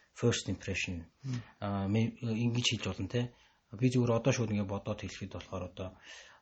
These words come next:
Speaker 1: my, а, first impression of the, our new employee was pretty good гэж хэлж болно, те. Одоо яг шинэ ирсэн хүний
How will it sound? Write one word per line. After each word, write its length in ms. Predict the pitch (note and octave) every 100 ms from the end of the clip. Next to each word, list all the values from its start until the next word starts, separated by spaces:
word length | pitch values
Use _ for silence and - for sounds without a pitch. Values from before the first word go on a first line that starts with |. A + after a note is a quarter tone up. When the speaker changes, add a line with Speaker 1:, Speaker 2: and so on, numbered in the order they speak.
| -
Speaker 1:
my, 400 | G#2+ G#2+ G#2 F2 - -
а, 300 | F#2+ F#2 F#2+
first 320 | - B2 -
impression 540 | G#2+ - A2 - A2 F#2+
of 80 | - -
the, 320 | G2+ F#2+ F#2 F2+ -
our 240 | G2 G2 F#2 - _
new 220 | - A#2 A2
employee 760 | G#2 - G#2+ G#2 A2 G2+ F2+ - _ _ _ _ -
was 160 | G2 - - - - - _ _ _
pretty 360 | - A2 - G#2
good 260 | G2 E2+
гэж 120 | - - F2
хэлж 60 | -
болно, 160 | E2
те. 80 | G2 A2
Одоо 180 | - G2+
яг 140 | G2 -
шинэ 280 | - A#2+ G2
ирсэн 240 | - -
хүний 400 | F#2+ F#2+ F#2+ F2